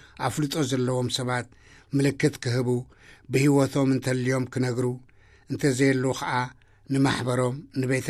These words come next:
ክርስቲያን፣ ንቤተሰቦም ሓበሬታ ክህቡ እንደገና ተማሕጺኖም። ብሓፈሻ ኣብ ሶርያ ዘሎ ኩነታት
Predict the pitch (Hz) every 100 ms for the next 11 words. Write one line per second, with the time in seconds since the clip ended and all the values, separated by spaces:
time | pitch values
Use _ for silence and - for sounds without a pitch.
0 | 135 123 120 - 135 135 143 - 131 135
1 | 127 139 - 135 127 127 123 - - -
2 | - 131 135 123 123 113 117 135 123 113
3 | - - - - 139 135 139 127 127 120
4 | 120 - _ _ _ _ - 123 104 127
5 | 139 113 107 - _ _ _ - - -
6 | 113 127 127 117 139 131 113 - 139 123
7 | 123 113 120 120 131 123 117 123